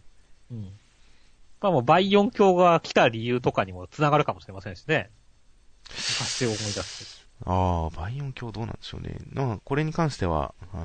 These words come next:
Speaker 2: このゲームっていうのに関しては、ルーカスさんがこの、えー、片目の傷と片手を失うっていう、その流れがこのゲームの上でのことだとは思うので、そんなような気がするので、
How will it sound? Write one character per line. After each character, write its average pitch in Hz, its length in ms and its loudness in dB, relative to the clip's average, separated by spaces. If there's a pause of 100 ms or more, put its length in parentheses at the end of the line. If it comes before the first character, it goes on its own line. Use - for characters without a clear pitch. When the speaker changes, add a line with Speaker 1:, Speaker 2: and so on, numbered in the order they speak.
Speaker 2:
こ - 100 -6
の 143 80 -2
ゲ 143 260 2
ー 160 40 0
ム 120 80 -2
っ - 20 -4
て - 180 -6
い 101 40 2
う - 20 0
の 87 60 0
に 82 80 -6
関 110 180 2
し - 80 -8
て - 80 -2
は、 104 160 6
ル 143 140 0
ー - 20 -2
カ 131 140 2
ス - 60 -6
さ 110 140 0
ん 104 80 0
が 123 180 6
こ - 140 -4
の、 107 320 2
え 80 580 0
ー、 - 20 -16
片 - 220 2
目 139 60 2
の 127 80 2
傷 107 280 -6
と 120 120 0
片 - 220 -4
手 113 60 0
を 107 120 0
失 90 280 -2
う 101 60 0
っ - 20 -10
て - 260 -10
い 85 80 -4
う、 82 40 -8
そ 139 160 -6
の 147 120 0
流 127 240 4
れ 160 100 6
が 82 200 4
こ - 140 -8
の 82 80 -4
ゲ 110 200 2
ー - 20 2
ム 87 100 -2
の 71 100 -6
上 95 180 0
で 85 100 0
の 71 180 -8 (100)
こ - 120 -18
と 90 120 -4
だ 76 80 -2
と - 120 -12
は 67 60 -4
思 71 180 -6
う - 20 -12
の 71 100 -12
で、 - 260 -12 (400)
そ - 140 -8
ん - 20 -2
な 110 60 0
よ 104 80 2
う - 20 0
な 76 60 -4
気 - 120 -4
が 78 60 -4
す - 140 -10
る 76 60 -8
の 67 100 -10
で、 69 240 -8